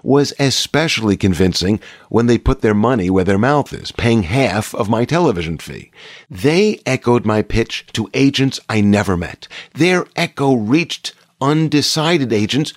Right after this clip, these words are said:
who saw my presentation but needed the broker's enthusiastic support. Their echo served to warm up the audience before my presentations, who were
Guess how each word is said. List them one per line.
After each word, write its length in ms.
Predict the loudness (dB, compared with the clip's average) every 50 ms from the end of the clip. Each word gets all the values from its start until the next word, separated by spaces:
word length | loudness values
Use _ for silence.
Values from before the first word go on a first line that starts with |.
| _ _
who 100 | -6 -4
saw 280 | -4 -2 0 2 2 2
my 160 | 2 2 0
presentation 680 | 0 0 2 2 2 2 0 -2 -2 -2 -2 -2 -2 -2
but 180 | -2 -2 -4 -4 -12 -20 -10 -2
needed 540 | 0 2 2 2 2 0 0 -2 -4 -4 -4
the 240 | -4 -4 -4 -4 -6 -8 -6 -2
broker's 440 | 0 2 2 2 2 2 2 2 2
enthusiastic 920 | 0 -2 0 0 2 2 2 2 2 0 0 0 -2 -2 -4 -6 -6 -4
support. 560 | -4 -4 -4 -4 -2 0 0 0 -2 -4 -10 -18 -18 -16 -16 -14 -6 -2
Their 240 | 0 0 0 -2 -2
echo 400 | -6 -6 -4 0 0 0 0 -2 -6 -16 -12
served 500 | -8 -6 -4 -2 0 2 2 2 0 0
to 100 | -2 -2
warm 440 | -2 0 0 0 2 2 4 2 2
up 200 | 0 -2 -2 0
the 120 | 2 2 2
audience 520 | 4 2 2 2 4 4 2 2 0 -4 -10 -8
before 460 | -4 -4 -4 -4 -2 -2 0 2 2 2
my 160 | 2 2 0
presentations, 840 | 0 0 0 0 2 2 0 0 0 0 0 0 0 -2 -4 -6 -8 -10 -14 -8 -2
who 140 | 0 2 4
were 300 | 4 4 4 2 0 -2